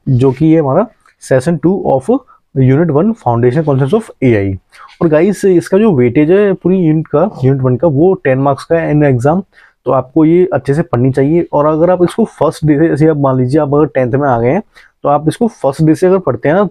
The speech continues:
तो भी ये आपके लिए बहुत beneficial होगा, होगा, क्योंकि exam तक आप ना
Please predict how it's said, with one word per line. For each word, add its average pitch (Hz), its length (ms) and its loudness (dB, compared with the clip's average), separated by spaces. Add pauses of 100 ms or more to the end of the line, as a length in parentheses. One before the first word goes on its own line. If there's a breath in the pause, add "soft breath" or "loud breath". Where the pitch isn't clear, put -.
(100)
तो 143 100 0
भी 156 220 0
ये 208 200 -4
आपके - 760 -4
लिए 160 100 2
बहुत 131 260 0
beneficial 143 440 0
होगा, 143 340 0
होगा, 131 180 2
क्योंकि 160 240 2
exam 127 320 -2
तक 170 140 -2
आप 139 220 -2
ना 208 160 0